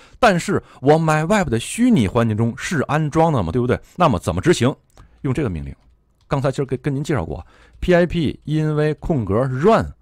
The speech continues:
然后是在这个 run 之后才是这个虚拟环境中的命令，比如说敲上 Python 空格 main 点 P Y 就能够运行，就能够找到这个库，可以吧？能找到，没有报错。咱们就通过这个方式呢，来引用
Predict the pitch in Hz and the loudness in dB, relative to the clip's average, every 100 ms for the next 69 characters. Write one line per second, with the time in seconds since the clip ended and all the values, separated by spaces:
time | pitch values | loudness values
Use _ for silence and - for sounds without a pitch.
0 | _ - 135 120 110 - _ _ - - | _ -2 -2 0 -2 -4 _ _ -2 4
1 | 202 143 254 185 127 220 131 214 240 220 | 4 4 4 6 6 4 4 0 2 4
2 | 190 - - - 139 165 160 117 208 185 | 4 2 -8 0 0 4 2 2 0 0
3 | 90 107 101 107 104 104 98 85 92 90 | 2 0 0 0 -2 0 -2 -2 -4 -4
4 | 117 123 117 82 - 123 131 107 87 - | -2 0 -2 -2 -4 -2 -4 -6 -8 -6
5 | 131 104 85 104 - _ _ _ - 139 | -6 -6 -2 -4 -4 _ _ _ -2 0
6 | 110 78 65 - 127 123 107 _ - _ | 0 -2 -10 -6 0 0 0 _ -20 _
7 | _ - 185 104 82 95 143 147 95 104 | _ -6 -4 -4 -4 -6 -4 -4 -4 -4
8 | 85 73 71 - - - 160 113 107 170 | -8 -10 -14 -14 -20 -4 -2 0 -2 0
9 | 143 - 76 - - - - _ _ _ | -2 -4 -10 -12 -14 -14 -16 _ _ _
10 | _ - 165 156 - 156 165 123 120 147 | _ 2 4 4 0 0 4 4 4 4
11 | 143 139 165 - - _ _ _ _ _ | 4 4 4 0 -6 _ _ _ _ _
12 | - 156 208 208 208 208 196 147 139 143 | 0 2 4 2 2 2 4 4 2 2
13 | 113 - - 110 156 131 98 78 107 135 | 0 -2 -4 0 0 0 -2 0 -2 -2